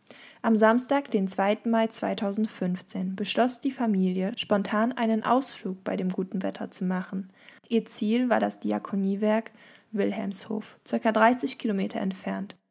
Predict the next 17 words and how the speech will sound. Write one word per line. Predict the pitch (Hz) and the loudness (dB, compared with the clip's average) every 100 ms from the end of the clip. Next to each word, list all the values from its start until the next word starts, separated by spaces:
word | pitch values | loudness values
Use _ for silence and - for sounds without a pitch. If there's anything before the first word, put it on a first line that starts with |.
| _ | _
Das | 226 226 | 0 2
Gelände | 226 220 277 302 | 6 6 6 4
des | 220 208 - | 4 0 -2
Diakoniewerks | 196 196 196 - 196 196 202 - - - - - | 0 0 -2 -4 -4 -4 -4 -6 -10 -12 -10 -6
ist | 220 - | -6 0
sehr | - 208 | 4 4
groß | 208 196 220 247 | 4 2 2 0
und | - 220 | -2 0
naturnah. | 220 214 - 202 185 190 - | 0 -2 -2 0 0 -2 -6
Es | 196 | -6
gibt | - 185 220 | -6 -6 0
riesige | 220 220 220 190 190 | 2 4 2 0 0
Wiesen, | 196 226 226 226 | 0 0 0 -4
Trampoline, | - 202 208 214 202 202 | 0 0 2 0 0 2
Spiel- | - - 233 254 269 | 0 2 2 2 2
und | 233 226 | -2 0
Grillplätze, | - 208 208 190 185 - 190 | 2 2 2 -2 -2 -2 -4